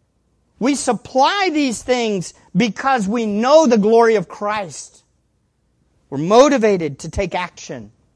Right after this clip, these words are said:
So let's look at the actions that we're so s-, supposed to supply. <clears throat> In your faith, supply moral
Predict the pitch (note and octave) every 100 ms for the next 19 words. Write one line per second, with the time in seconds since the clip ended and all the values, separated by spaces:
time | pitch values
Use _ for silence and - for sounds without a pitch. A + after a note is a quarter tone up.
0 | _ _ _ _ _ _ - D#3 F3+ -
1 | E3+ F3 F3+ D3 C#3 - - C#3+ A#2 C#3+
2 | B2 C3+ C#3 - D3+ C3+ - _ _ -
3 | C3+ C#3+ C3 - A#2 - G#2 C#3 C#3 B2
4 | F2+ _ _ _ _ _ _ _ _ _
5 | - C5 F#3+ - _ _ _ _ _ _
6 | _ - F#3 A3 F3 - G#3 A3 - F#3
7 | D#3 F3+ F3+ F#3+ G3 A3 G#3 D#3 G3 G#3
8 | G#3